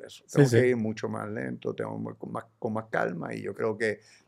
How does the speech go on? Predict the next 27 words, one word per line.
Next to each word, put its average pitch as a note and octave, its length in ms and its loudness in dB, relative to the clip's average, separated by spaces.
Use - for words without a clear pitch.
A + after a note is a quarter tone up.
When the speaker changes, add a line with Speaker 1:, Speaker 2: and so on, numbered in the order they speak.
Speaker 1:
que A2+ 460 2
eso A#2 300 2
ayuda B2+ 680 0
a G#2 160 -4
que A2+ 160 -4
uno A2+ 280 -4
pueda C3+ 400 0
hacer - 220 -4
las B2 120 -2
cosas B2 400 -6
y A2+ 60 -4
de G#2 120 -4
verdad G2+ 320 -6
disfrutárselas. G2 760 -12
Porque G#2+ 380 -2
esa, C3+ 340 2
de C3 100 -2
alguna A#2 320 0
forma, A2+ 580 -2
eso - 280 -8
crea B2+ 320 2
un B2 140 -4
espacio A#2 640 -4
que G#2+ 100 2
permite A2+ 540 0
el G#2+ 100 -4
disfrute. A2+ 580 -8